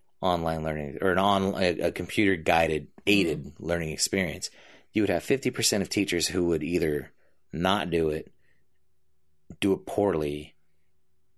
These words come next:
Speaker 1: or do it, you know, like, like, that is an incredible challenge.
Speaker 2: No.
Speaker 1: You don't believe, huh?
Speaker 2: How many great teachers have you ever had? How many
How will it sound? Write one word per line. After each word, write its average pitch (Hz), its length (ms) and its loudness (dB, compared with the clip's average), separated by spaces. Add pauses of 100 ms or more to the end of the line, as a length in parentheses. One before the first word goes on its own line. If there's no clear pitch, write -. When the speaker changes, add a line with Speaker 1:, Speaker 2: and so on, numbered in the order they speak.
(120)
Speaker 1:
or 87 100 -2
do 82 340 2
it, 92 60 0
you 101 60 6
know, 87 220 2
like, 92 320 2
like, - 280 2 (520)
that 104 320 4
is 95 120 2
an 76 100 -2
incredible 85 680 0
challenge. - 640 -6 (960)
Speaker 2:
No. 170 240 -12 (920)
Speaker 1:
You 85 120 -2
don't 87 140 -2
believe, 80 320 -2
huh? 90 160 -6 (920)
Speaker 2:
How 190 380 -6
many 185 360 -4
great 165 300 -6
teachers 165 400 -8
have 156 180 -8
you 160 160 -8
ever 151 200 -10
had? 156 200 -10 (800)
How 175 140 -6
many 170 240 -4